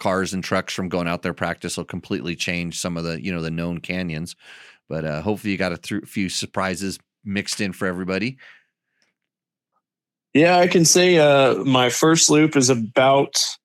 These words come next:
Speaker 2: seventy percent new trail that I've never raced and never seen raced.
Speaker 1: Awesome.
Speaker 2: And then, um, the second loop has got, you know, some stuff we've seen before, along with, you know, the first loop.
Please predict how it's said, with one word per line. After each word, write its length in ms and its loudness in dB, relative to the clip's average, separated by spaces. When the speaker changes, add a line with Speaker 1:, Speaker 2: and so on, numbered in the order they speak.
Speaker 2:
seventy 460 4
percent 440 2
new 180 4
trail 580 2
that 260 0
I've 500 2
never 280 2
raced 480 2
and 220 0
never 380 -2
seen 320 2
raced. 560 0
Speaker 1:
Awesome. 400 -6
Speaker 2:
And 280 2
then, 360 4
um, 680 2
the 80 -2
second 440 4
loop 400 4
has 180 4
got, 420 4
you 80 2
know, 380 2
some 200 0
stuff 300 2
we've 160 4
seen 240 4
before, 500 4
along 360 2
with, 200 0
you 120 0
know, 120 0
the 100 0
first 580 0
loop. 240 4